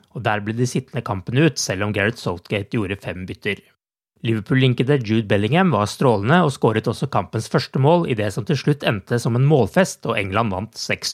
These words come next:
to. I kveld spiller Frankrike sin åpningskamp i V M mot Australia, og kanskje får Ibrahima Konaté sin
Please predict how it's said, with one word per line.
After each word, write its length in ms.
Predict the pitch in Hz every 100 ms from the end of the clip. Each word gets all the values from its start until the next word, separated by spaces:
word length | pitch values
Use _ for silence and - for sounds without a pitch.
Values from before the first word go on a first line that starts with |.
| -
to. 140 | 101 - - _ _ _ _ _ _ _ _ -
I 80 |
kveld 240 | 139 165 185
spiller 300 | - 131 131
Frankrike 460 | 104 95 110 120 127
sin 240 | 107 101
åpningskamp 560 | - - 117 98 120 120
i 40 | 123
V 80 | 123 170
M 100 | 143
mot 240 | 92 -
Australia, 540 | 104 - 104 98 156 185 _ _ _ -
og 140 | 143
kanskje 320 | 214 139 - -
får 240 | 120 117
Ibrahima 400 | 117 143 104 90
Konaté 460 | 139 143 - 151 156
sin 320 | 131 - 98